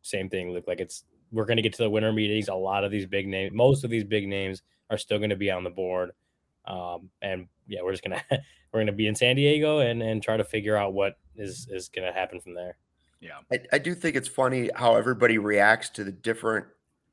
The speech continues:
Speaker 3: and, and we do it as well, but, like, how everybody reacts to different reporters. <laughs> Like, like,
Speaker 1: Yeah.
Speaker 3: everybody takes the reports so personally. And
Speaker 1: Mm-hmm.
Speaker 3: in reality,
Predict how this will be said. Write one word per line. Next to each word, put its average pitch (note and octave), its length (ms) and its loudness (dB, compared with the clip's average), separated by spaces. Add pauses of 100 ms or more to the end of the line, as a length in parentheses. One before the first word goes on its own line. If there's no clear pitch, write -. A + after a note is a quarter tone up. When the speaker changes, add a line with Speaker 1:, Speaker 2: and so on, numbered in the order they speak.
(120)
Speaker 3:
and, B2+ 220 4
and B2+ 160 2
we C3 140 -2
do C#3 180 0
it A2+ 60 4
as G2+ 120 0
well, G#2+ 340 6
but, F#2+ 160 0
like, G#2 340 2
how - 240 -2
everybody B2+ 400 2
reacts A2 500 2
to - 140 -12
different G#2 420 -4
reporters. F#2+ 680 -4
<laughs> - 280 -20
Like, C3 160 -2 (380)
like, - 160 2 (400)
Speaker 1:
Yeah. C3 80 8
Speaker 3:
everybody G3 340 4
takes E3+ 320 -2
the - 120 -2
reports D3+ 600 0 (380)
so - 360 4
personally. D#3 800 -2 (360)
And C#3 220 0
Speaker 1:
Mm-hmm. G2+ 120 -10
Speaker 3:
in C#3 140 -4
reality, C3+ 800 -2